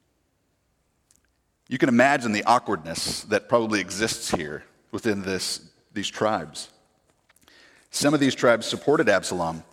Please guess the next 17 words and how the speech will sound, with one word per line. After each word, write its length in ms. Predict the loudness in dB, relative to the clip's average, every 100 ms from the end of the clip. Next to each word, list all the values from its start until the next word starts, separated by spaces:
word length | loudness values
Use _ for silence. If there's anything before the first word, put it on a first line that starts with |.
| _ _
They 100 | -8
supported 300 | -6 -4 -2
his 240 | -2 -6 -8
rebellion. 560 | -2 2 2 0 -8 -16 -20 -20 -20 _ _ _ _ _ _ _ _ _ _ _ _ _ _ _ _ _ _ -6
A 60 | 2
lot 220 | 4 4
of 80 | 4
them 220 | 2 2
were 240 | 2 2 2
unsure 460 | 0 0 2 4
about 240 | 4 4 2
what 100 | -2
was 100 | -2
gonna 120 | 0
be 100 | 2
happening 360 | 2 2 2 2
next. 500 | 2 0 -8 -12